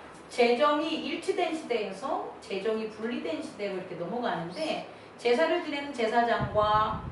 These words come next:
그 나라를 통치하는 왕이 한 명이었을 때를 재정 일치사회라고 하고요. 우리가 잘 알고 있는 당군.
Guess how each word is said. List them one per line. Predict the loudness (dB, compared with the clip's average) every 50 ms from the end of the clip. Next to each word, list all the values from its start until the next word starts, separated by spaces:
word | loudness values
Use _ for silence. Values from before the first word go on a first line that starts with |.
| -6 -4
그 | -2
나라를 | -2 0 2 2 2 4 2 2 2 2 0 0
통치하는 | -2 -4 -4 -6 -6 -2 0 2 2 2 2 2 0 0 0 0 0 0
왕이 | 2 4 4 4 4 2 -2 -4 -6
한 | -6 -4 0 0 0 0 0 -2
명이었을 | -2 -2 -2 -2 -2 -4 -6 -6 -8 -10 -10 -8
때를 | -6 -6 -4 -2 -2 -4 -4 -6 -12 -18 -20 -18 -16
재정 | -14 -10 -6 -4 -2 0 0
일치사회라고 | 0 0 -2 -2 -2 0 2 2 2 2 2 0 0 0 -2
하고요. | -2 -2 -2 -2 -4 -4
우리가 | -4 -6 -6 -4
잘 | -2 0 0 2
알고 | 2 2 0 0 -4
있는 | -6 -6 -6 -8 -8
당군. | -4 -2 -2 -2 -2 -4 -8 -8 -8 -8 -8 -8 -10 -10